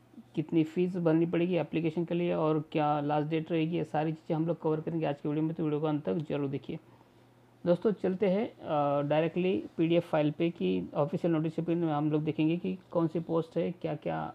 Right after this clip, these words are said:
उसमें चीज़ें देखने को मिलती है, चलो देख लेते हैं। तो हम लोग आ चुके हैं, आप देख सकते हैं यहाँ पे advertisement पे, High Court of Judge-, Judges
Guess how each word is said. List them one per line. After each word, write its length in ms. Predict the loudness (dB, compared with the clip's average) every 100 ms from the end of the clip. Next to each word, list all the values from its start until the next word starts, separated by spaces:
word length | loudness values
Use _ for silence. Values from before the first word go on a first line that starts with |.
| -10 -12
उसमें 400 | -6 -2 -2 -2
चीज़ें 580 | -2 0 -2 -2 -4
देखने 240 | -2 -2 0
को 60 |
मिलती 220 | 0 -2 -2
है, 60 |
चलो 160 | -2 -4
देख 200 | -4 -4
लेते 220 | -4 -4
हैं। 60 | -8 -12 -20 -20 -20 -20 -20 -20 -20 -20 -6
तो 80 | -2
हम 180 | 0 0
लोग 160 | -2 -4 -6
आ 160 | 0 0
चुके 280 | 0 0 2
हैं, 60 |
आप 100 | 2
देख 240 | 0 -2 -2
सकते 260 | -4 -2
हैं 100 | 0
यहाँ 240 | 0 -2 -4
पे 220 | -6 -6 -10 -10 -4
advertisement 680 | 0 0 0 -2 -2 -4
पे, 220 | -2 -6 -6 -12 -4
High 140 | -2 -2 -4
Court 140 | -2
of 180 | -4 -4
Judge-, 600 | -4 -6 -10 -12 -8 -4
Judges 320 | -4 -4 -6